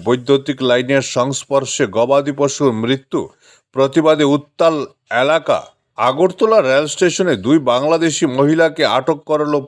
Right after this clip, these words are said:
পুলিশ। ঘোরপথে অত্যধিক হারে এপিডিএসএল এর বিদ্যুৎ মাশুল বৃদ্ধি করার বিরুদ্ধে প্রতিবাদ জানালো ইলেকট্রিসিটি কনজিউমার্স অ্যাসোসিয়েশন। বারো বছর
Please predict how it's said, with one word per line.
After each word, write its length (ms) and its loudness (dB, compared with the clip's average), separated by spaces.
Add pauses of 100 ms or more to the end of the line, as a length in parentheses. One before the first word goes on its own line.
পুলিশ। 340 0 (560)
ঘোরপথে 680 0 (180)
অত্যধিক 640 0
হারে 340 -2 (180)
এপিডিএসএল 800 0
এর 120 0
বিদ্যুৎ 520 -4
মাশুল 360 0
বৃদ্ধি 400 -2
করার 340 2
বিরুদ্ধে 500 0
প্রতিবাদ 580 0
জানালো 440 2 (200)
ইলেকট্রিসিটি 800 -2
কনজিউমার্স 760 0 (200)
অ্যাসোসিয়েশন। 800 -2 (380)
বারো 280 4
বছর 360 0